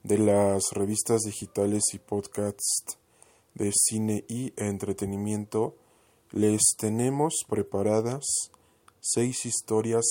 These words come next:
originales que forman parte de la mitología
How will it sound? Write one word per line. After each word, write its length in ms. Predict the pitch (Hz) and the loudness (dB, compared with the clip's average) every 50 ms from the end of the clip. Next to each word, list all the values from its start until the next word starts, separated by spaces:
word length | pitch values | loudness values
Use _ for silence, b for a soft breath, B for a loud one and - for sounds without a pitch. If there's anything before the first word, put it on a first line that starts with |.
| - - - | -2 -4 -4
originales 1080 | 110 107 104 101 98 90 - - 95 95 104 110 117 123 139 160 202 - - - - - b b b b b b b b b b b b - | -2 -2 0 -2 -4 -6 -8 -10 -6 -2 0 0 2 2 0 -2 -2 -2 -2 -4 -4 -8 b b b b b b b b b b b b -6
que 120 | 113 101 | -6 -6
forman 520 | - - 110 110 110 117 117 117 113 110 | -2 2 4 4 6 6 4 4 2 2
parte 600 | 110 - 110 110 110 110 - - - 120 120 120 - | 0 2 2 2 2 2 -2 -6 -4 -4 -4 -4 -4
de 180 | - 98 98 | -4 -2 -2
la 160 | 101 95 95 92 | 0 0 -2 -2
mitología 920 | 98 95 - - 95 95 95 92 - - - 113 107 113 113 127 156 | -2 -6 -6 -4 -4 -4 -4 -4 -6 -8 -8 -6 -4 -4 -4 -4 -6